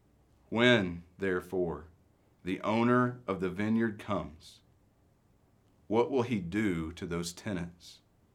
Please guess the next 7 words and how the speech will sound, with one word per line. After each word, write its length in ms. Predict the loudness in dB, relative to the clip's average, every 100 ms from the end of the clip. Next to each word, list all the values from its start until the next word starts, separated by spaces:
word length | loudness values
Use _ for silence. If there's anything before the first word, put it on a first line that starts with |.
| _ _ _ _ _ _ -14
In 100 | -2
verse 260 | 2 2
forty-one, 800 | 0 0 2 4 2 0 0 0
the 80 | -2
Pharisees 600 | -4 0 0 0 -2 -2
answered 380 | -2 -4 -4 -4
back, 380 | -2 0 -2